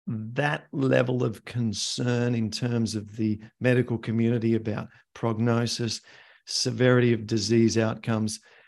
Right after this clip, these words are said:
you know, and the medical approach is to be very aggressive with some of the most black box labeled warning drugs on the market. So rheumatoid is the big daddy of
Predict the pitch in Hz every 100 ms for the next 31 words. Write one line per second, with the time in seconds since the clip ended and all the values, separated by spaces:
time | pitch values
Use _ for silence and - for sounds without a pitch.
0 | _ - 131 127 131 - 131 127 117 123
1 | 165 139 120 120 127 135 139 143 113 117
2 | 110 107 - _ _ _ _ _ _ _
3 | - 113 113 123 95 110 139 147 120 120
4 | 113 123 101 117 113 - 123 123 104 113
5 | 123 120 120 117 - - - - - _
6 | - 110 123 123 - 131 127 - - -
7 | 120 120 113 117 113 120 110 113 110 110
8 | 113 110 113 110 110 113 110 113 156 165
9 | - - 123 120 160 185 185 156 151 139
10 | - - _ - 135 104 113 98 98 139
11 | 127 107 123 113 117 113 - - - 117
12 | 110 95